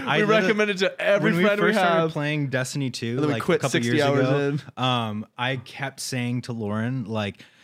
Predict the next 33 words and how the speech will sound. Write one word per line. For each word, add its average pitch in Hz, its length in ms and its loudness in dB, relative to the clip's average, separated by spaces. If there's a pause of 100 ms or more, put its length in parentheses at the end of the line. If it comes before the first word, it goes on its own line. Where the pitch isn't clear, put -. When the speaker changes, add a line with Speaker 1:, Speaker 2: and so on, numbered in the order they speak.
(140)
Speaker 1:
"This 131 100 -10
game 143 180 -10
is 120 80 -8
so 147 220 -6
fun 147 180 -4
and 147 180 -2
it's 131 160 -6
free." 147 640 -4 (320)
And 131 140 -4
so 151 100 0
I 139 140 2
would 151 160 0
be, 156 80 0
like, 147 160 -2
talking 139 260 -4
about 135 160 -2
something 139 180 -2
and 131 60 0
then 131 80 0
she'd 131 140 -6
be 131 80 0
like, 123 160 -2
"Oh, 185 140 0
is 147 100 -2
it 147 80 -4
free?" 165 520 0
Speaker 2:
Oh, 185 120 4
Speaker 1:
Like, 175 80 2
Speaker 2:
really? 170 320 4
Speaker 1:
mocking 165 500 2
me. 175 340 0 (200)
Speaker 2:
"You 247 200 4
bitch!" 285 680 0